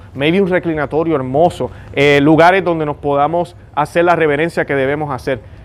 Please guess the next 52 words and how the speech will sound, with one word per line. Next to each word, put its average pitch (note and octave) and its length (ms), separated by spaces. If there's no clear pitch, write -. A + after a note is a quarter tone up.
Pero D#3+ 180
no, A3+ 200
e-, D#3+ 240
esa F3 220
inventiva G3 560
no D3+ 120
existe, D3+ 540
sino D3+ 380
existe F#3 380
solo E3+ 440
la, D3 200
la, D3 240
la C#3+ 160
preocupación D3 580
de G3 60
la F3 100
gente E3 380
es E3 80
por E3+ 180
la C#3+ 120
salud. A#2 240
Porque D#3+ 180
yo D#3 80
te A3 60
aseguro G#3+ 340
que D3 80
si C#3+ 120
fuera, D#3 360
y D3 100
no, D#3+ 220
y, D3 440
y, D3 80
y - 20
no D3 180
sé G3 200
las F3+ 120
personas D#3 320
que - 80
asisten D3+ 300
a C#3+ 40
esa D3 140
parroquia, C#3+ 500
tal C3 140
vez D3+ 100
lo D3+ 80
hacen D3+ 180
con C3 200
todo C#3+ 200
el D#3 60
amor C#3+ 180
del C3+ 100
mundo, D#3 400